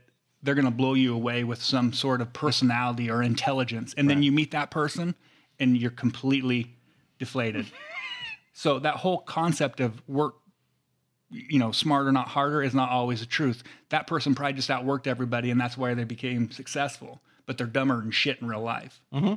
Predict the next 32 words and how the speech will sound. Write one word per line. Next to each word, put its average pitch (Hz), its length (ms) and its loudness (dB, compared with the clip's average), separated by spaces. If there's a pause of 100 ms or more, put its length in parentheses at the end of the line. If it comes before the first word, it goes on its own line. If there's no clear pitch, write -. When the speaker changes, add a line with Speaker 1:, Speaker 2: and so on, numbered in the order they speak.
(100)
Speaker 2:
There's 143 140 0
a 117 60 2
bunch 170 240 2
of 180 60 0
those. 82 260 -2 (120)
Speaker 1:
Uh, 156 100 -2
absolutely. 175 640 2
Speaker 2:
Oh, 147 60 0
absolutely. 147 240 2
Speaker 1:
Especially 190 340 2
in 139 60 2
construction 143 580 2
industries 139 520 2
and 135 80 4
stuff 135 220 -4
like 139 180 -2
that, 160 180 -6
to - 100 -10
where 139 100 4
it 135 40 0
Speaker 2:
Right. 139 60 -2
Speaker 1:
doesn't 139 200 2
take 147 180 -4
a 135 40 -8
college 131 360 -4
degree, 143 300 -2
but 143 140 -2
you 139 80 0
can 131 100 2
become 127 260 0
ultra 131 260 -4
successful 131 600 -6